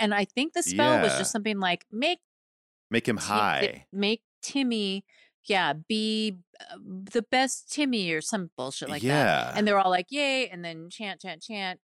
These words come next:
Speaker 1: And then they have to freeze time again. And again, that's not very tantalizing.
Speaker 2: No.
Speaker 1: And then they go out the window, right? But so then Timmy turns up, and then they all get to mock and deride him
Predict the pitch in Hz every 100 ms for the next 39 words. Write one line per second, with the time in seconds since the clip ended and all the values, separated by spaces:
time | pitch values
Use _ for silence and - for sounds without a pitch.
0 | 190 170 170 165 165 165 - _ 170 160
1 | - - 156 - 233 226 220 208 202 185
2 | 151 147 190 185 143 - 139 123 139 131
3 | 135 185 208 208 190 190 190 185 185 180
4 | 190 78 60 147 147 143 143 143 135 123
5 | 120 - 151 147 - _ - 196 247 220
6 | 202 202 254 277 277 277 262 _ _ -
7 | 285 285 277 247 220 208 190 - - 185
8 | 208 208 196 190 190 170 - 170 160 165
9 | 180 - - 170 156 151 143 143 160 156
10 | 143 139 139